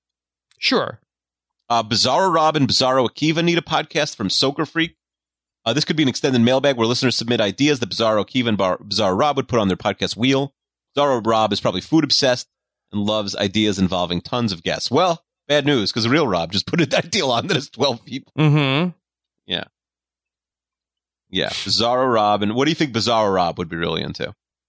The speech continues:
Speaker 1: Uh, Bizarro Rob does, uh,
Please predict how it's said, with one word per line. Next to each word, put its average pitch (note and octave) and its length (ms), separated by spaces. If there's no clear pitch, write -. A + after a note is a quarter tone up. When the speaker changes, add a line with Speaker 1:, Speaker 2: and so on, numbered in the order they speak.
Speaker 1:
Uh, B2+ 760
Bizarro E3+ 720
Rob C#3+ 720
does, B2 880
uh, A2 500